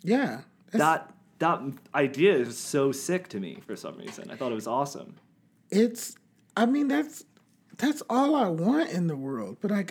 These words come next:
Speaker 1: I know it's crazy. I just, I know it, I know it doesn't,
Speaker 2: <laughs> It
Speaker 1: it's not
Speaker 2: feels ins-, it feels a little uncomfortable. It feels woo-woo. It feels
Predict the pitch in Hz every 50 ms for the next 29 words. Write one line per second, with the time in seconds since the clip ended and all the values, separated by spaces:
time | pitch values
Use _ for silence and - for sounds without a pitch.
0 | - 180 190 196 208 247 277 277 - - - - - 156 180 233 247 190 - 90
1 | 73 65 147 160 - - 190 202 247 247 196 214 190 202 208 208 240 254 269 240
2 | - 202 208 233 254 262 220 240 220 202 202 185 165 - - - - - - _
3 | 185 180 170 175 165 160 170 175 170 175 160 175 165 151 143 - - - - 135
4 | 151 147 - 196 240 262 254 202 196 170 165 160 151 147 139 135 131 - 135 131
5 | 131 127 - 139 123 110 - 123 110 120 117 117 113 113 110 107 - 135 131 123
6 | - 107 117 120 117 110 113 113 110 110 104 - 104 - - 131 131 123 123 120
7 | 120 113 - -